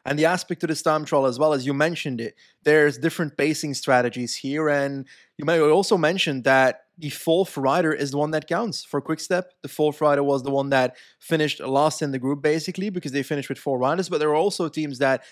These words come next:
finish with more than four riders. And, uh, it kinda depends on what your strategy is, but I always feel like if you finish with less riders, that means that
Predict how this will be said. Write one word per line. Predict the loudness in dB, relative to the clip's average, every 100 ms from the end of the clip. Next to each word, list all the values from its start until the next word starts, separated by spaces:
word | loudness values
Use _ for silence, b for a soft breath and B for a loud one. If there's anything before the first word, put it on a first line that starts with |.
| B
finish | -4 -2 0
with | -2
more | 0 0 0
than | -2
four | -2 0 2
riders. | 2 2 0 0
And, | 0 0 -2 b b b b -10
uh, | -4 -2
it | 0
kinda | 2 2
depends | 2 2 2 2
on | 4 4 6
what | 4 4
your | 0
strategy | 0 0 2 0 0
is, | -2 -2
but | 2
I | 4
always | 4 2 0 -2
feel | -2 2
like | 2 0 -4
if | -8
you | -6
finish | -4 -2
with | -2
less | 0 0 0
riders, | 0 0 2 2
that | 2 0
means | -2 -6 0
that | 4 4 2